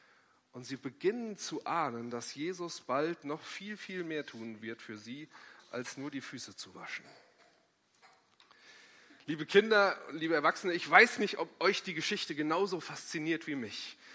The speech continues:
Aber ich finde es so wunderbar, was wir in dieser Geschichte über Jesus erfahren. Denn wir wissen ja von uns selbst am besten, wie gerne wir bestimmen wollen, dass wir auch mal kommandieren wollen.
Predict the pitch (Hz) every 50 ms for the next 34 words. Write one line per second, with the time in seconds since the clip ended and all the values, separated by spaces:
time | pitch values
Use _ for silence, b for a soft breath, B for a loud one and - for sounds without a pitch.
0 | B B B B B - 143 156 160 151 - - 214 214 196 175 156 - - -
1 | 233 226 196 175 208 240 233 214 175 156 156 147 147 147 - - 170 156 156 190
2 | 196 180 190 160 151 - - 196 185 - - 165 156 151 B B B B B B
3 | B B 160 156 143 147 147 139 175 214 202 156 123 104 - - - - - -
4 | - - - - - - - B B B B B B B B B B B B B
5 | B B B - 160 180 185 196 185 170 269 285 - 277 220 202 - 220 220 220
6 | 202 185 214 247 262 - - 196 196 175 - 233 262 240 - - - - 185 160
7 | 156 170 156 - - 208 233 247 233 214 190 151 156 208 285 311 240 202 - -
8 | - - 196 240 285 277 247 185 151 131 113 107 - - - - B B B B
9 | B B B B - 165 - - 190 190 175 160 190 185 185 - 190 180 180 175
10 | 165 143 180 247 277 233 196 143 127 123 - - -